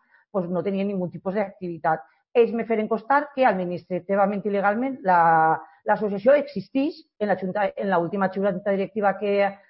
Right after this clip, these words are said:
que ex-, que n'hi havia, perquè en ningú moment se va fer i s-, ni se va dissoldre. ¿Vale? Entonces, eh, quedarem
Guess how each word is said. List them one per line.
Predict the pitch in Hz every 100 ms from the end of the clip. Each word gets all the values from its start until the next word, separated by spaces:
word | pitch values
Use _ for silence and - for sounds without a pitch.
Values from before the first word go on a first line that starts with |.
| _
que | - 214 208 202 208
ex-, | 220 196 - _
que | 220
n'hi | 220 240
havia, | 254 269 392
perquè | 254 226 214 214
en | 202
ningú | 190
moment | 196 214 226 247 254
se | 202
va | 185
fer | 190 196 202 214 233 - -
i | 226
s-, | -
ni | 208 196
se | 185
va | 165
dissoldre. | 165 156 - 170 156 - - _ _ -
¿Vale? | 202 240
Entonces, | 208 208 202 247 247 - _
eh, | - 240 208 175
quedarem | 202 180 165